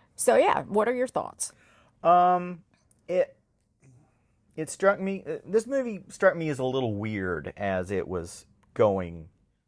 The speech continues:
Speaker 2: through.
Speaker 1: Yeah.
Speaker 2: Because, you know, it, it makes sense as it goes forward, but it was like, are they, um, like, the, the Germans, they hear the voices, uh, in the darkness.
Speaker 1: It's like, is this real?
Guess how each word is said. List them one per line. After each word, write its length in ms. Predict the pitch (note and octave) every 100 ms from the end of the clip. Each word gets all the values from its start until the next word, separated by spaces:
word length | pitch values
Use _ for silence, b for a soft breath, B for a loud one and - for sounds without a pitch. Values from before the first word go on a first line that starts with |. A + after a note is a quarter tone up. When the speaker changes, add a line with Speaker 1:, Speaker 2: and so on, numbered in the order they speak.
| _ _ _
Speaker 2:
through. 520 | - G2+ F#2+ E2 A#1 - b b
Speaker 1:
Yeah. 240 | D4+ D4 F4
Speaker 2:
Because, 420 | A3 G3 F3 C#3+ - _ _ _
you 160 | D#3 C3+
know, 220 | A2 G#2+
it, 200 | F2+ -
it 240 | B2 B2+ -
makes 280 | C#3 A#2 -
sense 500 | D#3+ B2+ G#2 - -
as 200 | B2 A2
it 120 | G2+ F#2
goes 220 | G#2 F#2+
forward, 520 | - D3 A#2 G2 G2 b b b b
but 160 | D3+ C3+
it 80 | C3
was 140 | A#2+
like, 240 | B2+ A#2 -
are 180 | B2+ A#2+
they, 420 | B2 A#2+ G#2+ G#2 _ -
um, 480 | G#2+ G2+ F#2+ F2+ - -
like, 280 | A#2 G#2+ - D#2+ A#2
the, 120 | A#2+ C3+
the 140 | B2
Germans, 720 | A2 D3+ D3+ D3 A#2+ A2 G2+
they 140 | - A2+
hear 260 | A#2+ C3+
the 100 | A#2
voices, 840 | G#2 G#2+ A2+ B2 - F2+ F2+ F#2 - _ _ _ _ _ -
uh, 400 | G#2 G2+ F#2+ F#2 - _ _
in 140 | B2+
the 80 | A2+
darkness. 840 | G#2 A#2 A2 G2 F2 F2 - - _ _ -
Speaker 1:
It's 140 | G3
like, 180 | G3 E3
is 140 | E3
this 240 | - D3+ -
real? 220 | D#3+